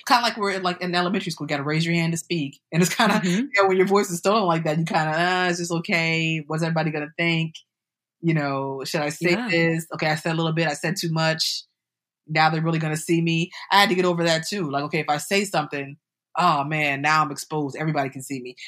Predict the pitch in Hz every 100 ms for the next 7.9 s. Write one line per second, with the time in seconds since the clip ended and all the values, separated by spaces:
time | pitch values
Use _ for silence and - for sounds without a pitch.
0 | - 165 214 214 175 160 165 185 165 165
1 | 165 151 147 - _ - 202 - 294 -
2 | - 359 214 208 - - 254 254 185 233
3 | 190 240 202 208 202 196 185 - 202 202
4 | 175 175 202 220 185 170 175 165 151 151
5 | - - - _ 180 190 185 185 190 185
6 | 170 165 170 175 196 190 180 175 190 190
7 | 185 - 175 170 165 165 147 135 156